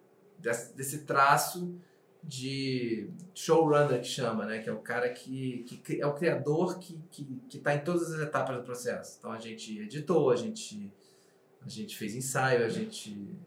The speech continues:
eu dirigi, storyboard. Então, hoje em dia, o roteirista, ele tá,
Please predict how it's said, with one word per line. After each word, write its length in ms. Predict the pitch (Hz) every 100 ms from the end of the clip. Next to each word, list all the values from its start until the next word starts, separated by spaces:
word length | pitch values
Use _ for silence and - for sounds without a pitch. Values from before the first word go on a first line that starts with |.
| - 104
eu 140 | 101
dirigi, 560 | 107 120 147 147 151 127
storyboard. 800 | - 131 120 113 147 147 131 - -
Então, 360 | 143 117 - - _ _ _ 147
hoje 280 | 175 185
em 60 | 151
dia, 260 | 151 180 190
o 200 | 170 156
roteirista, 680 | 160 160 147 143 175 - 175
ele 160 | 160
tá, 720 | - 147 151 151 135 107 -